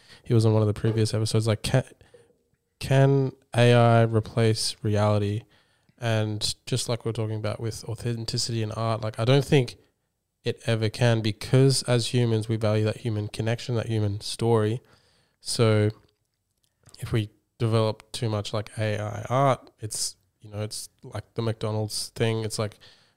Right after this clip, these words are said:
not gonna be authentic, and people are gonna sort of tell. Um, so as humans, I think we're always searching for that human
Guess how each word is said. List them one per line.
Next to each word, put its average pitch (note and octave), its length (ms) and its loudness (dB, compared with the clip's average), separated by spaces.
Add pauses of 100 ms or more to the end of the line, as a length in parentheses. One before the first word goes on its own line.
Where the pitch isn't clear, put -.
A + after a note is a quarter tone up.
(100)
not C3+ 140 0
gonna B2 140 2
be A#2+ 120 4
authentic, A2+ 600 2
and G#2+ 140 -2
people A2+ 280 -4
are A2 40 -2
gonna G#2+ 340 -2 (580)
sort A2+ 220 -2
of G#2 80 0
tell. A#2 520 2 (500)
Um, G#2+ 360 -2
so A#2 180 2
as A2+ 220 4
humans, A#2+ 260 4
I A2 60 2
think A2 160 -2
we're G#2+ 60 -2
always A#2 300 4
searching A#2 380 0
for A2+ 80 0
that G#2+ 160 2
human A2 460 0